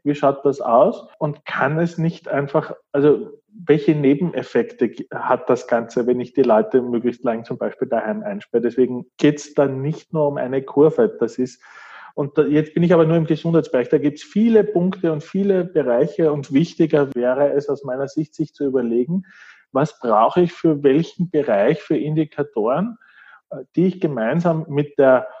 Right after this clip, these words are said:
mit der großen Glocke Gesundheit, die ich dafür nehmen kann, um Entscheidungen zu treffen, beziehungsweise auch umgekehrt. Wenn ich weiß, ich als Bürger, die Bundesregierung plant mit A, B, C, D, dann kann ich da auch beginnen, mir selbst mein Leben zu organisieren und mir Sachen zu überlegen.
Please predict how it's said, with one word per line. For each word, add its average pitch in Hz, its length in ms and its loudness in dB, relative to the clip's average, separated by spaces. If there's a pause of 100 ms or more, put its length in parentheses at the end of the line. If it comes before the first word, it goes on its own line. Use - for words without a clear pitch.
mit 143 240 0
der 135 80 4
großen 143 420 2
Glocke 143 320 4
Gesundheit, 156 680 0
die 156 120 4
ich 170 120 -4
dafür 143 340 0
nehmen 131 400 -2
kann, 156 420 -4
um 151 200 -8
Entscheidungen 135 800 -2
zu 139 120 -2
treffen, 120 400 0
beziehungsweise 147 580 2
auch 131 100 -2
umgekehrt. 143 680 -4
Wenn 135 120 0
ich 143 200 -6
weiß, 127 460 2 (460)
ich 208 200 0
als 170 200 -4
Bürger, 151 440 4 (160)
die 147 80 0
Bundesregierung 160 800 0
plant 135 320 -4
mit 160 140 -6
A, 120 180 0
B, 147 180 -2
C, 143 200 -2
D, 139 260 2
dann 170 160 0
kann 143 240 -6
ich 156 200 -6
da 123 280 6
auch - 180 -2
beginnen, 151 440 -4
mir 151 100 -4
selbst 151 380 0
mein 147 160 -4
Leben 113 400 -4
zu 120 160 -6
organisieren 110 560 -6
und 113 180 -8
mir 127 80 -4
Sachen 120 460 -2
zu - 140 -8
überlegen. 104 520 -4